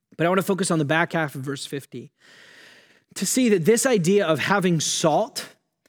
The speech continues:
is equal and paralleled with the idea of being at peace with one another. Being at peace with one another. What does it take to be at peace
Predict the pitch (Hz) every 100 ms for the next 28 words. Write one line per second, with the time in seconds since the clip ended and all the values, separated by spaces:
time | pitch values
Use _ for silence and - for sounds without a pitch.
0 | _ _ - 180 147 - 226 214 151 131
1 | 120 139 156 - 214 233 165 135 127 139
2 | 135 - 139 151 151 135 170 151 127 123
3 | 165 170 170 170 151 143 - _ - 180
4 | 147 - 123 131 120 117 113 120 160 196
5 | 220 - 247 233 202 165 160 147 139 -
6 | - - 196 269 277 262 220 233 233 214
7 | 170 220 214 - 233 185 -